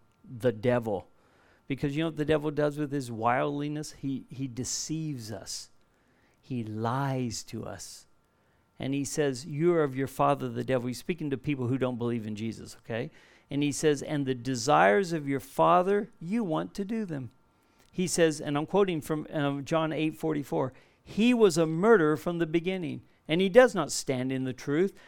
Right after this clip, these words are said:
because there is no truth in him. When he speaks, he speaks a lie. When he speaks,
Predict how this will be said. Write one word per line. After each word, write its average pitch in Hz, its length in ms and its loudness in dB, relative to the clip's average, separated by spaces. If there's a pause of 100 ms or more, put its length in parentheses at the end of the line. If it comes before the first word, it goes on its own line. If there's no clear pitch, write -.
(140)
because 165 540 4
there 220 360 8
is 214 380 2
no 214 300 4
truth 220 560 -2
in 226 320 4
him. 165 560 4 (720)
When 180 180 8
he 226 180 8
speaks, 294 580 2
he 160 120 -4
speaks 151 380 -2
a 202 40 6
lie. 214 420 6 (340)
When 190 180 8
he 247 240 6
speaks, - 540 -2